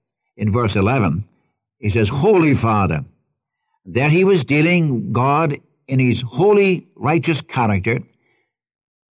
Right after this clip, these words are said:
is righteous and holy and taking care of every redeemed believer.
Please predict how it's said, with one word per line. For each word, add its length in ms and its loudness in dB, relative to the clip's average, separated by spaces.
is 220 0
righteous 420 2
and 140 2
holy 400 2
and 160 0
taking 340 0
care 260 -2
of 140 0
every 300 0
redeemed 500 0
believer. 480 -2